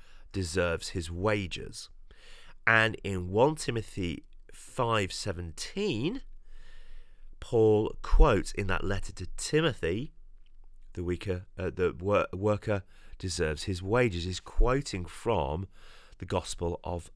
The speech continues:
Luke. So L-, Paul's writing to Timothy, writing before his death. If his death was somewhere in the sixties, you, you've gotta pull it all forward, you see, 'cause he's quoting from. So Luke was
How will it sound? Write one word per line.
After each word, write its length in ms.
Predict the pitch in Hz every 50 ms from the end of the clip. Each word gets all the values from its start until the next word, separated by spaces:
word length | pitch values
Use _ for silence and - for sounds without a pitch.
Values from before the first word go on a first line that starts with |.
| - -
Luke. 760 | 104 107 107 113 127 147 160 104 - - - - - - - - - - _ - - - - - - - - - - -
So 640 | - - - - - 135 127 131 131 139 - - - - - - - - - - - - - - - -
L-, 320 | 135 143 151 165 131 101 - - - - - - - - - - -
Paul's 360 | - 180 185 202 180 127 123
writing 220 | 143 147 120 110
to 80 | 107 101
Timothy, 560 | - 143 135 120 110 - - 90 107 120 - - - - -
writing 240 | 110 123 - -
before 400 | 101 110 98 - - 160 151 127
his 180 | 101 113 104 90
death. 520 | - - 110 87 92 101 - - - - - - - - - - - - - - - - - - - - - -
If 100 | - -
his 120 | 117 110
death 400 | 104 - 160 170 139 117 - - - - - - - - - -
was 140 | - 120 113
somewhere 400 | - - - 151 143 135 123 117
in 80 | 110 101
the 60 | 98
sixties, 480 | - - 120 - - - 98 92 - -
you, 160 | 85 104 104 -
you've 160 | 90 110 110
gotta 160 | 151 147 135
pull 160 | - - 131
it 60 | 117
all 180 | - - 110 104
forward, 400 | - - 110 104 92 - - -
you 60 | 73
see, 160 | 76 - 85
'cause 120 | 78 - -
he's 120 | 117 107
quoting 380 | - - - 143 143 - - 107
from. 160 | - 90 - - - - - - - -
So 120 | - - 120
Luke 440 | 110 113 120 127 151 170 - -
was 160 | - 123 123